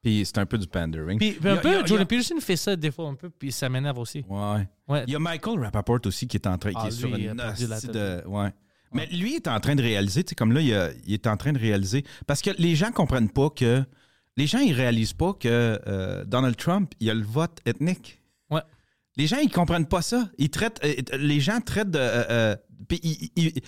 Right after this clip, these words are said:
Speaker 1: les gens refusent d'analyser pourquoi. Tu sais,
Speaker 2: C'est
Speaker 1: Puis
Speaker 2: très facile, puis je
Speaker 1: lui
Speaker 2: peux te
Speaker 1: est
Speaker 2: dire
Speaker 1: en train,
Speaker 2: pourquoi.
Speaker 1: lui, lui est en train de ré-, euh, il est en train de réaliser, puis il dit, « Moi, » il dit, « Je voterai pas pour Biden. » Là, tu sais, il a, il a, il a, il a tout vu les atrocités de la guerre, tout ça, puis comment, euh, Biden, euh,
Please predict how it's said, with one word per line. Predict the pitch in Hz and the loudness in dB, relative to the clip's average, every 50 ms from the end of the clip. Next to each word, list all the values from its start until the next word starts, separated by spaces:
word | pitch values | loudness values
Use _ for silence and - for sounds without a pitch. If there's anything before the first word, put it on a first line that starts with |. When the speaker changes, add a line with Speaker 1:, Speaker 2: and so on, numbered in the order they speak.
| - - | -6 -2
Speaker 1:
les | 131 143 156 | 0 2 2
gens | 151 220 254 | 2 0 0
refusent | 226 180 175 - - 262 247 170 | 0 0 0 0 2 2 2 2
d'analyser | 135 143 139 143 143 139 127 123 180 214 | 2 2 2 2 4 2 2 2 0 -2
pourquoi. | - 143 131 - - - 147 160 170 - _ _ _ _ _ _ _ _ _ _ _ - | -2 -4 -6 -4 -4 -4 -4 -4 -4 -8 _ _ _ _ _ _ _ _ _ _ _ -4
Tu | - 156 | -2 0
sais, | 208 240 - - _ _ _ _ _ - | 0 0 -2 -8 _ _ _ _ _ -10
Speaker 2:
C'est | - 147 | -6 -4
Speaker 1:
Puis | 147 | -2
Speaker 2:
très | 160 170 | -2 -2
facile, | - 170 - - 190 | -2 -2 -4 -4 -4
puis | 190 147 | -4 -2
je | 156 170 | -2 0
Speaker 1:
lui | 220 - | 0 -2
Speaker 2:
peux | 123 | -2
te | |
Speaker 1:
est | |
Speaker 2:
dire | 120 - | -2 -2
Speaker 1:
en | 170 | -4
train, | 139 180 | -4 -6
Speaker 2:
pourquoi. | 139 151 - _ - | -8 -8 -10 _ -2
Speaker 1:
lui, | 135 143 175 196 - | 0 0 0 0 2
lui | 143 151 196 247 220 | 2 2 4 4 2
est | 147 - | 2 2
en | 147 131 127 | 2 2 2
train | 147 180 | 2 2
de | 185 156 | 2 4
ré-, | 135 135 - - | 2 2 2 2
euh, | 113 113 107 95 92 95 - | 2 2 2 2 0 0 -2
il | 120 | -2
est | 113 - | 0 2
en | 135 127 | 0 2
train | - 151 180 | 2 2 2
de | 175 147 | 2 4
réaliser, | 139 123 113 113 117 202 294 | 4 4 2 2 2 0 0
puis | - 160 | 0 0
il | 127 104 | 0 0
dit, « | 95 117 | 2 2
Moi, » | 139 160 220 262 175 | 4 4 4 4 2
il | 107 | 0
dit, « | 80 80 90 | 0 -4 -6
Je | 82 - - - | -8 -8 -8 -4
voterai | 98 120 120 - - 127 | -2 -2 -2 -2 -2 -2
pas | - - 233 | -2 0 0
pour | 170 135 107 | 0 -2 0
Biden. » | 95 117 104 95 95 90 110 151 226 294 302 226 | 0 0 2 2 2 0 0 0 -2 -2 0 0
Là, | 170 170 165 | 0 0 -2
tu | - | -2
sais, | 233 233 | -2 0
il | 196 160 | 0 0
a, | 117 | 2
il | 117 120 120 | 2 2 2
a, | 98 104 | 2 0
il | 113 110 98 113 117 113 | -2 -2 -2 0 0 0
a, | 107 104 - _ _ - 123 | 0 -2 -4 _ _ -4 -4
il | |
a | 113 - | -2 -2
tout | - 151 131 | -2 -4 -4
vu | 131 165 | -2 -2
les | 156 131 110 98 | -2 -2 -2 -2
atrocités | 101 92 - 104 92 - - 156 | -2 -4 -4 -6 -8 -6 -6 -6
de | 139 117 | -4 -2
la | 101 | -2
guerre, | 101 107 135 160 - | 0 0 -2 -2 -4
tout | - - | -8 -8
ça, | - - 196 | -6 -4 -4
puis | 233 - - | -4 -4 -2
comment, | - 113 113 131 160 - - - - - - - - | -2 0 2 0 0 -2 -6 -12 -20 -20 -20 -10 -4
euh, | 98 98 98 82 82 | -2 -2 -2 -2 -4
Biden, | 98 95 92 92 90 120 117 110 104 98 85 113 120 143 156 151 135 107 - | -6 -10 -10 -6 -4 -2 0 0 0 0 0 0 2 2 2 0 0 -2 -2
euh, | 90 95 92 87 71 85 76 | -4 -4 -4 -4 -6 -8 -10